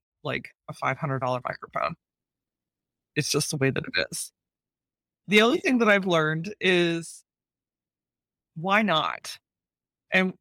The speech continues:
what I mean by that is, why can't you interview somebody that seems out of reach? Why can't you get on a podcast that seems out of reach, right? Like, there's this barrier,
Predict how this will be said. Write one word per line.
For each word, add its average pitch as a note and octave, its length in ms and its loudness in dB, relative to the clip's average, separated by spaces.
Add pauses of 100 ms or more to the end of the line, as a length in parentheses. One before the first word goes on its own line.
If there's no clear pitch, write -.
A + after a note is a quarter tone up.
what G3 200 2
I A3+ 100 6
mean A#3 240 4
by F3 160 6
that D3 360 2
is, D#3 640 0 (1200)
why G#3+ 300 2
can't D4+ 320 -2
you E3 120 2
interview C#3+ 360 -2
somebody C#3 500 -2
that - 180 -2
seems D3+ 280 -8
out C#3+ 140 -2
of - 100 -16
reach? - 420 -8 (920)
Why G#3+ 260 4
can't A#3 320 0
you A#3 220 0
get E3+ 160 0
on D3 240 0
a - 100 -2
podcast D3 600 -4
that - 180 -14
seems D#3 320 -14
out D3 160 0
of C3 80 -16
reach, - 480 -10 (100)
right? F3 180 0
Like, E3+ 180 0
there's F3 240 -2
this F3+ 240 -4 (140)
barrier, F#3 540 0